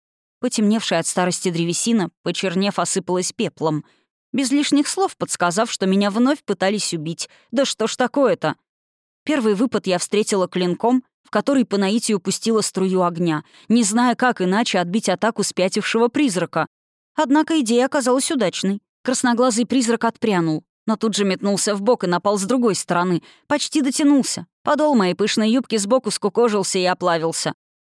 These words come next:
Осыпался следующий кусок стола. Элементаль действовал настолько быстро,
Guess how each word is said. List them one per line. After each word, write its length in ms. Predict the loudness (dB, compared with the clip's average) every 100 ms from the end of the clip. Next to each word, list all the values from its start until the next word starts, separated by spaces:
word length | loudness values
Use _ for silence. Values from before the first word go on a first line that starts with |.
| _
Осыпался 580 | -4 -2 0 0 0 0
следующий 680 | -2 0 0 0 -4 -4 -4
кусок 360 | -4 -4 -4
стола. 460 | -2 0 2 2 -2 _ _ _ _ _ _
Элементаль 540 | -2 0 2 2 0
действовал 420 | 0 -4 -2 0
настолько 440 | 0 0 -2 -4 -2
быстро, 400 | -2 -4 -6